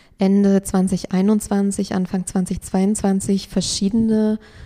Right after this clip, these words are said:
ja, Tarifrunden in unterschiedlichen Gewerkschaften. Und dort waren bisher die Lohnerhöhungen sehr moderat. Also sie blieben hinter der Inflationsrate zurück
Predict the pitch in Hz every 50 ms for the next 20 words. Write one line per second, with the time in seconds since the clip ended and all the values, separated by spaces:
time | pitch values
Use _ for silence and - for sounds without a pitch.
0 | - - _ - 190 190 180 180 - - 185 170 190 196 220 - - - - 202
1 | 196 208 226 240 - - 240 240 247 240 - - 196 185 185 185 - 185 180 -
2 | 190 - 196 180 185 180 185 180 190 175 180 190 202 - - - 214 208 - -
3 | - - 208 202 208 208 - - - - - - - _ _ - 190 190 185 185
4 | 185 175 - - - _ - 185 190 - - 190 180 180 175 190 - - - -
5 | - 190 190 190 190 190 185 185 190 196 - _ _ _ _ _ _ _ _ -
6 | 196 185 185 190 190 185 190 185 185 185 185 - 185 180 190 202 196 - 196 180
7 | 175 180 190 196 202 202 196 190 185 185 - 190 185 180 185 180 185 175 175 180
8 | 175 180 185 - - - 180 175 190 175 185 180 - - 196 196 190 190 196 190
9 | 196 226 214 202 196 190 185 190 175 - 196 180 - - 185 190 202 - - 190
10 | 185 - - 190 - - - 175 196 208 233 - -